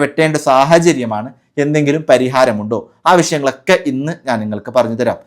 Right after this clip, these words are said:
കൃത്യമായി ശ്രദ്ധിച്ചു കേട്ടിരുന്നാൽ മതി. ഉളുഹിയത്തിൻ്റെ മഹത്വവും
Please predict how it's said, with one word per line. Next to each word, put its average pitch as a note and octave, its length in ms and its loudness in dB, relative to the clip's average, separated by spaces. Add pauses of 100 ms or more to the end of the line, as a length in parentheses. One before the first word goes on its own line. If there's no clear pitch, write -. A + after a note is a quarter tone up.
(220)
കൃത്യമായി E3 560 2
ശ്രദ്ധിച്ചു C#3 400 -6
കേട്ടിരുന്നാൽ G#2+ 440 -4
മതി. G#2 140 -4 (360)
ഉളുഹിയത്തിൻ്റെ C#3+ 640 2
മഹത്വവും B2 420 -4